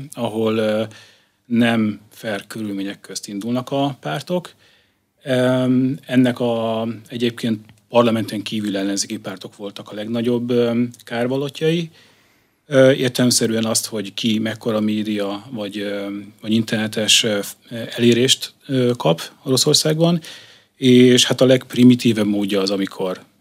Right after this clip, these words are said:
ö, rosszul számolják a szavazatokat, de egyébként úgy látszik, hogy erre is volt, ö, jelenleg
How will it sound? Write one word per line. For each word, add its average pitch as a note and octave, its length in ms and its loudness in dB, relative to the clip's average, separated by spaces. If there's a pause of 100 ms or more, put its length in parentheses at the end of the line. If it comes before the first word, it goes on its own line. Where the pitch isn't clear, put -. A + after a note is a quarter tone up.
(600)
ö, G#2+ 160 -4
rosszul A2 280 2
számolják A2 360 2
a A#2 60 0
szavazatokat, C3 720 2
de B2+ 80 6
egyébként B2 420 4
úgy A#2+ 120 4
látszik, A#2 260 2
hogy A#2+ 140 -4
erre A#2 240 0
is F#2+ 120 -4
volt, - 380 -8 (120)
ö, G#2 400 -6 (220)
jelenleg G#2 540 -6